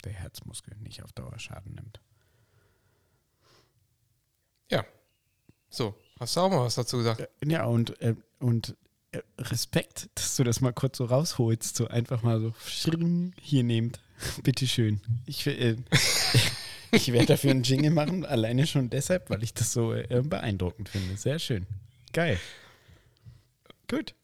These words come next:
Speaker 2: Okay, äh, Rubrik Ende.
Speaker 1: <laughs>
Speaker 2: Ich ha-, äh, ja, du hast ja kein, du hast auch kein Au-, äh, kein Out-Jingle.
Speaker 1: Nee, aber
Speaker 2: Outro.
Speaker 1: erstmal machen wir, machen wir Intro-Jingles. Also ich mach das Medikament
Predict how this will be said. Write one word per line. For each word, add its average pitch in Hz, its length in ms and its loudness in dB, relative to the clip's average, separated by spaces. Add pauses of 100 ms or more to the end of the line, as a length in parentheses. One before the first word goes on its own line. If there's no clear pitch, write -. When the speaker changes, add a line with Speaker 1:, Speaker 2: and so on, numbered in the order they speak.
(160)
Speaker 2:
Okay, 120 420 -2 (240)
äh, 131 640 0 (420)
Rubrik 143 400 0
Ende. 123 320 4
Speaker 1:
<laughs> - 60 -8 (1900)
Speaker 2:
Ich 139 120 4
ha-, 185 180 4
äh, 127 180 -2
ja, 127 320 4
du 143 60 0
hast 131 120 2
ja 147 40 2
kein, 151 220 6 (120)
du 143 80 2
hast 156 120 6
auch 175 120 6
kein 160 200 6
Au-, 156 320 6
äh, 139 100 -2
kein 151 220 2
Out-Jingle. 120 720 2
Speaker 1:
Nee, 139 120 8
aber 139 160 6
Speaker 2:
Outro. 131 140 6
Speaker 1:
erstmal 147 320 4
machen 139 240 4
wir, 123 200 4
machen 127 280 2
wir 117 100 2
Intro-Jingles. 90 960 -4
Also 107 240 0
ich 104 180 -6
mach 135 180 0
das 131 240 -2
Medikament 123 760 -2